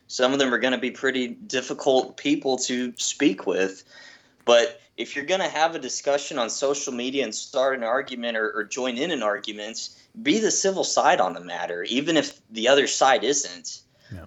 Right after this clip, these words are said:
Speaker 1: You know, I, I see so many discussions where, you know, someone will jump into an argument, they'll have their back and forth and, you know, throw, throw their different arguments. And then at the end, it's like, you know, it, it ends with the passive aggressive, uh,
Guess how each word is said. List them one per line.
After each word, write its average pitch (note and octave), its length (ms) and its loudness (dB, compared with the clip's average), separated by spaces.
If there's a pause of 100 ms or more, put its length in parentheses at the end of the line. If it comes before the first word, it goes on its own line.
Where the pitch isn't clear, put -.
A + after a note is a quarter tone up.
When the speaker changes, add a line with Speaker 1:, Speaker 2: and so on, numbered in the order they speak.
Speaker 1:
You A#2 100 -14
know, A2+ 180 0
I, A#2+ 340 4
I B2+ 40 2
see E3 240 -6
so D#3+ 240 -4
many D#3+ 440 -4
discussions D3+ 880 0
where, B2 240 2
you A#2+ 160 -4
know, B2 100 -2
someone D3 320 0
will C3+ 80 -4
jump C3+ 300 -2
into C#3+ 140 0
an B2 80 0
argument, C3 500 2
they'll A#2 120 -2
have C#3 220 -2
their C3 100 0
back B2+ 300 2
and B2+ 140 -8
forth A#2+ 460 -8
and, A#2 120 -8
you A2+ 80 -6
know, A2 220 0
throw, A#2 420 0 (160)
throw B2 220 0
their A#2+ 200 4
different A#2+ 500 0 (480)
arguments. B2+ 520 2
And B2 80 -2
then C3 120 2
at C#3 180 4
the C3 120 4
end, C#3+ 100 4
it's C3 200 -2
like, A#2 260 4
you A#2+ 60 -4
know, A2 320 0 (420)
it, C#3+ 160 4
it D#3 120 4
ends F#3 240 0
with F3 160 -2
the - 100 -2
passive D#3 480 -2
aggressive, C#3 680 0
uh, A2+ 160 -2